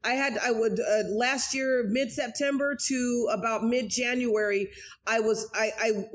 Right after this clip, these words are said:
I don't know what they exactly did. I don't know what the spell would be called. All I know,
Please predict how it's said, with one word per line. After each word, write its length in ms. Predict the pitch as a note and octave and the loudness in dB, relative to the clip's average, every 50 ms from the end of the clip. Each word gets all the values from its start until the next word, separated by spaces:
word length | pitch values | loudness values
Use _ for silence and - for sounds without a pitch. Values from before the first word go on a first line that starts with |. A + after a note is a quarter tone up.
| G3+ D#3 - - - - G3+ G3+ | -10 -8 -8 -8 -4 -2 0 0
I 80 | A3+ | 2
don't 180 | A3+ A#3+ G#3+ A3+ | 2 2 2 2
know 100 | A3 G#3 | 2 2
what 380 | F#3+ F3 E3+ A#3 C#4 D4 - - | 2 2 2 0 -2 -2 -2 0
they 280 | C4+ C4 B3+ B3 G#3+ | 0 0 2 2 0
exactly 600 | G#3+ G3 D3 - A#3 A#3+ B3+ B3+ - B3+ A#3+ A3+ G3+ | 0 -2 0 -2 -2 -2 -2 -2 -4 -2 -2 -2 -2
did. 300 | D3+ - A#3+ A3+ F#3 E3+ | 0 0 0 0 2 0
I 80 | F#3 | 0
don't 160 | G3 G3+ G3+ | 0 0 0
know 100 | G#3 A3 | 2 2
what 260 | G#3+ G3+ A3+ A3 A3 - | 2 2 2 0 -2 -2
the 60 | F3 | -4
spell 380 | - - - A#3+ A#3 A#3+ A#3+ | -4 -4 -2 -2 0 0 2
would 180 | A3 A3+ G#3+ F#3 | 2 0 0 0
be 140 | F3+ A#3 G#3+ | -2 -4 -6
called. 500 | - - B3+ B3 A3+ F3 D3 C3+ - - - - - - _ _ | -6 -6 -2 0 0 0 0 -2 -6 -12 -20 -20 -20 -20 _ _
All 260 | G#3+ A#3+ C4 C4+ C4 | 0 2 2 2 2
I 140 | C4 B3+ B3+ | 2 0 0
know, 560 | B3 A#3+ A#3+ B3 A#3+ A3 G3+ F#3+ F#3 F#3 F#3+ | 2 2 2 2 2 2 2 4 2 0 -2